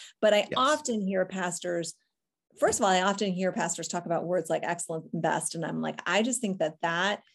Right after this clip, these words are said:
Speaker 1: is, um,
Speaker 2: And
Speaker 1: a
Speaker 2: they're,
Speaker 1: cultural
Speaker 2: they're, they're, they're,
Speaker 1: value.
Speaker 2: yeah, they're talking about, it was, it was record, you know, C D quality, and it was all
Speaker 1: Right.
Speaker 2: good. And, you know, we, it's, it's a product that we should put out in the marketplace. It was so
Speaker 1: Right.
Speaker 2: good.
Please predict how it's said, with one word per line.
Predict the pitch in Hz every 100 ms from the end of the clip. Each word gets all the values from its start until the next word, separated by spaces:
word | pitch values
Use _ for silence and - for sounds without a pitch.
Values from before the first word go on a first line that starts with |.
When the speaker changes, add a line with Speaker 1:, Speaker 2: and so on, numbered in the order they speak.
| _ _ -
Speaker 1:
is, | 180 160 156 - - _ -
um, | 160 151 - - -
Speaker 2:
And | 175
Speaker 1:
a |
Speaker 2:
they're, | 165 -
Speaker 1:
cultural | 196 170 139 233 233 240
Speaker 2:
they're, | 240 240
they're, | 208
they're, | 240
Speaker 1:
value. | 247 247
Speaker 2:
yeah, | - 135
they're | 175
talking | 196 160 -
about, | 127 113 110
it | 117 113
was, | 107 90 -
it | 117
was | 98 85 - - _ _ 87
record, | 101 - - 151 131 101 87 87 107
you | 113
know, | 104 -
C | - 143 131
D | 131 117
quality, | - 117 110 98 90
and | 101
it |
was | 90
all | 113 117 110
Speaker 1:
Right. |
Speaker 2:
good. | 113 110 98
And, | 92 101
you | 107
know, | 95
we, | 120 - - -
it's, | 123 -
it's | 151
a | 135
product | - - 151 151 110 90
that | -
we | 131
should | 120 -
put | - 131
out | 117 107
in | 95
the |
marketplace. | 90 92 98 - 78 76 80
It |
was | 80 87
so | - -
Speaker 1:
Right. | 90 82
Speaker 2:
good. | 78 -